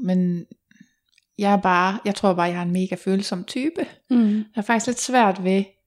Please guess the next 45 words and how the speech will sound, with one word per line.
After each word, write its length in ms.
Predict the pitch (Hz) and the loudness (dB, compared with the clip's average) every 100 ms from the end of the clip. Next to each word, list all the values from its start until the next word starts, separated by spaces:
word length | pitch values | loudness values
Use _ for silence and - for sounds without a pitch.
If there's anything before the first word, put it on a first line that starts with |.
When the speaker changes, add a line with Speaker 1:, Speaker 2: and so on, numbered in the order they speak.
| _ _ _ _ _ _ _ _ | _ _ _ _ _ _ _ _
Speaker 1:
øh, 200 | 196 190 | -2 0
hvis 140 | 180 180 | -2 0
der 100 | 202 | 2
er 60 | |
en, 120 | 208 190 | 4 4
jeg 100 | 180 | 2
ser 240 | 214 190 | 2 2
mange 340 | 185 202 233 | 2 2 2
gange, 180 | 185 170 | 2 -4
at 60 | 175 | -2
undgå 360 | 214 240 240 180 | 4 4 4 0
i 40 | |
hvert 160 | 170 165 | -2 -4
fald 160 | 185 | -6
at 60 | 170 | -4
føle 300 | 196 190 190 - | 0 0 -2 2
en 140 | 254 | 4
eller 120 | 196 175 | 4 4
anden 140 | 180 | 0
form 240 | - 190 | 0 -2
for 240 | 170 - 160 | -2 -8 -10
sympati. 520 | - 180 175 - 214 - _ _ - | -6 -6 -6 -6 -8 -10 _ _ 0
Speaker 2:
Mhm. 300 | 240 202 185 - _ _ - | 2 2 -2 -10 _ _ -10
Speaker 1:
Det 140 | - | -2
er 0 | |
ikke 160 | 196 - | 0 2
alle, 140 | 185 | 4
jeg 80 | 202 | 2
bliver 120 | 185 170 | 2 -2
forelsket 460 | - 247 - - | -2 -2 -2 -6
i. 80 | 165 | -6
Jeg 100 | 185 | -6
kan 100 | - 208 | -4 0
godt 160 | 214 | 0
have 280 | 214 185 175 - | 2 0 0 -4
også 200 | 208 208 | -2 -2
re-, 140 | - 190 | -2 -2
jeg 80 | 208 | 2
har 120 | 226 | 4
også 160 | 220 - | 2 2
ret 140 | 226 233 | 0 4
lange 300 | 202 214 240 | 4 4 4
forhold, 480 | 208 202 202 180 | 4 4 4 0
hvor 120 | 180 | 0
jeg 120 | 180 | -2